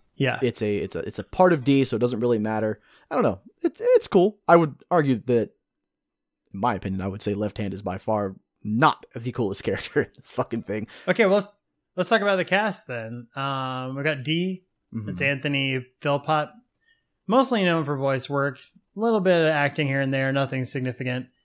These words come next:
Speaker 1: Um, this would probably be, in my opinion, his biggest role as D.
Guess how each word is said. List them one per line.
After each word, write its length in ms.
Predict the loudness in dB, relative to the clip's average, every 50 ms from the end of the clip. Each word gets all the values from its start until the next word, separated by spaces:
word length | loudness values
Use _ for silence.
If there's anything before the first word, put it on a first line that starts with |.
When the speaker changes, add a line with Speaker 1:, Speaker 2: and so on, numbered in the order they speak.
| _ _ _ _ _ _
Speaker 1:
Um, 540 | -10 -8 -6 -6 -6 -4 -4 -4 -6 -6 -6 -4
this 140 | -4 0 2
would 220 | 2 0 0 -2
probably 580 | -2 0 2 2 2 0 -2 -2 -2 -2 0 0
be, 280 | 2 2 0 0 0
in 120 | -2 -4 -4
my 240 | -4 -4 -2 -2 -2
opinion, 540 | -2 -2 -2 -2 -4 -4 -2 -2 -2 -4 -4
his 380 | -6 -4 -4 -4 -4 -4 -8 -12 _ _ _
biggest 380 | -4 -2 -2 -2 -2 -2 -4 -4
role 480 | -4 -4 -2 -2 -4 -4 -6 -10 -12 _ _ _ -8 -6
as 180 | -4 -4 -4 -2
D. 420 | -2 -2 0 0 -2 -4 -6